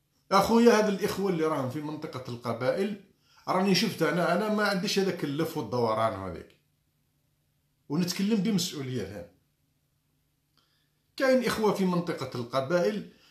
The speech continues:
يثيرون في بعض الموا-، ال-، المواضيع، المواضيع هذيك موش وقتها.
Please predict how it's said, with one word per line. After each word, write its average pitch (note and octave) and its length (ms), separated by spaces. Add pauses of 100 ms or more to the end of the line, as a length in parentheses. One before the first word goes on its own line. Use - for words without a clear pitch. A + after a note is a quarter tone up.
(240)
يثيرون A#3 760
في G#3 140
بعض G3 340
الموا-، G3+ 560
ال-، F#3 280
المواضيع، F3+ 920 (640)
المواضيع F#3+ 540
هذيك F#3+ 500
موش E3 380
وقتها. - 520